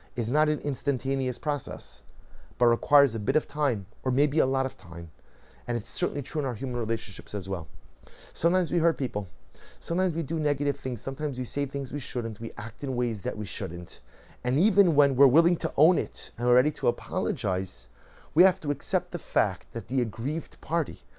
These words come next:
the person who I hurt, may not be ready to hear it, may not be ready to accept it, may not be ready to say,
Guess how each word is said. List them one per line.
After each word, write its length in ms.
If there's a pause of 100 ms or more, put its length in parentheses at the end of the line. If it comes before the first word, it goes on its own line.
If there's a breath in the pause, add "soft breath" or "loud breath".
(140 soft breath)
the 80
person 460
who 180
I 120
hurt, 600 (480 soft breath)
may 300
not 320
be 140
ready 340
to 100
hear 400
it, 440 (420 loud breath)
may 200
not 220
be 140
ready 240
to 220
accept 760
it, 320 (340 loud breath)
may 240
not 280
be 120
ready 280
to 160
say, 540